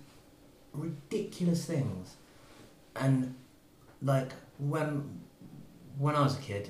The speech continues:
my brother had convulsions. And the doctor basically told my mum to not worry about it and just get drunk.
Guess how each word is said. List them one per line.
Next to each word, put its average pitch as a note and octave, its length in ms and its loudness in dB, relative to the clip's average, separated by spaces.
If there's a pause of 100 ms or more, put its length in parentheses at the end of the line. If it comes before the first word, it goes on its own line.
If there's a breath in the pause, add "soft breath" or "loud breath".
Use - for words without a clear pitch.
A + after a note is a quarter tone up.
(120)
my A#2 300 -2
brother G#2+ 380 0
had G2 280 -4
convulsions. G2+ 720 -2 (600 soft breath)
And A#2+ 340 -4
the A#2+ 80 -4
doctor A2+ 320 0
basically G#2 420 -2
told G2+ 340 -2
my G2+ 100 -2
mum G2+ 460 -4 (680 soft breath)
to G#2+ 340 -2
not C3 200 4
worry G2 180 0
about G2 300 -2
it G#2+ 120 -4
and G#2+ 120 -6
just A#2 160 -6
get C3+ 120 -2
drunk. - 280 2